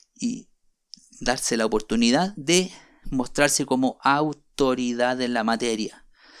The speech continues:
A mí me escribe alguien hablando de seguros, lo único que yo asocio de inmediato es un vendedor y yo no quiero que me vendan.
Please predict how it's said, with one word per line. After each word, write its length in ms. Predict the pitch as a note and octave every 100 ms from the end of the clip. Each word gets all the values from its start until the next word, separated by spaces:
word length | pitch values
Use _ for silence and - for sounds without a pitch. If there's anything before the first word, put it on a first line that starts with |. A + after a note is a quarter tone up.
| - -
A 100 | A2
mí 140 | A#2+
me 80 | A2+
escribe 360 | - A#2+ A2+
alguien 300 | A#2 B2+ A#2
hablando 240 | A2 A#2 A#2
de 100 | G#2
seguros, 440 | - A#2 D#3 E3
lo 80 | C3+
único 180 | C#3 C#3
que 140 | C3+
yo 160 | C3+ C3+ -
asocio 400 | B2 - C3+ -
de 80 | B2
inmediato 400 | A#2 A#2 C3+ C3
es 160 | C3 -
un 120 | B2+
vendedor 380 | B2 B2 C3 D#3+
y 40 |
yo 100 | C#3
no 100 | A#2+
quiero 160 | C#3 C#3
que 80 | C#3
me 120 | C3
vendan. 360 | A2+ G2+ -